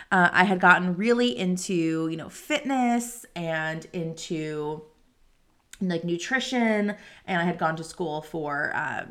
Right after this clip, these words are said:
nu-, I had gotten a cert-, certification in nutrition coaching,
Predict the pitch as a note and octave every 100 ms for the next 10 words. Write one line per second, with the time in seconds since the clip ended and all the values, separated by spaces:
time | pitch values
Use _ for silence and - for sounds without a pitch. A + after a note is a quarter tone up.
0 | - - F3+ - E3+ E3+ E3+ E3 D#3 D3
1 | - E3+ - D#3 E3 A#3+ E4 A#3+ D#3+ D#3
2 | F3+ F3+ F#3 F3+ D3+ - D3+ C#3